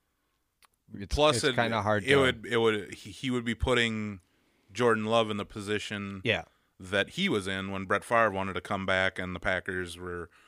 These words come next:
Speaker 2: moving forward with him. So there has to be a deal made, and I don't think anybody's gonna be happy with the deal.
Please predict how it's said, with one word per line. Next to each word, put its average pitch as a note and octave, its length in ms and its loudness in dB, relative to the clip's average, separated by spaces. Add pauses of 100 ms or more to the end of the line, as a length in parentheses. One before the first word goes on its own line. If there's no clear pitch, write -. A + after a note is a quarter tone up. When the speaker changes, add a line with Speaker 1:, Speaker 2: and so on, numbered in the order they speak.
(160)
Speaker 2:
moving G2 300 -6
forward F2+ 380 -4
with D#2+ 140 -10
him. G2+ 280 -4 (1600)
So A2 680 0 (1900)
there B2 180 0
has D3 260 2
to D3+ 80 -10
be C#3+ 140 0
a B2+ 40 4
deal A#2 300 -2
made, D3 420 -4 (720)
and G2+ 160 -4
I G2 80 0
don't A2 320 -6
think A2 280 -4
anybody's G#2 420 -2
gonna G2+ 160 -6
be F#2+ 120 -6
happy G2+ 320 -4
with F#2+ 120 -10
the F2+ 80 -12
deal. E2+ 360 -14